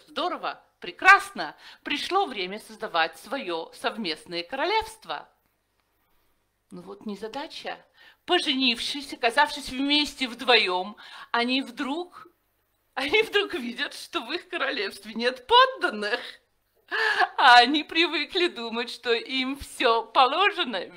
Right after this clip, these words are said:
весь мир для них. Как можно сделать человека пресыщенным абсолютно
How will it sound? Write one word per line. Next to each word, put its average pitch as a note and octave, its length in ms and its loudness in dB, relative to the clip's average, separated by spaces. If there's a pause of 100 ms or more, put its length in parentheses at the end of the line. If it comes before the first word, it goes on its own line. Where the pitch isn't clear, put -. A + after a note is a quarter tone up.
(120)
весь C4 540 -6
мир A#3 420 -2
для A#3 260 -2
них. E4+ 420 -6 (1600)
Как A#3+ 300 4
можно E3 360 -12
сделать D#3 580 -16 (260)
человека D3 920 -14 (240)
пресыщенным A3+ 1200 -12
абсолютно G#3 840 -10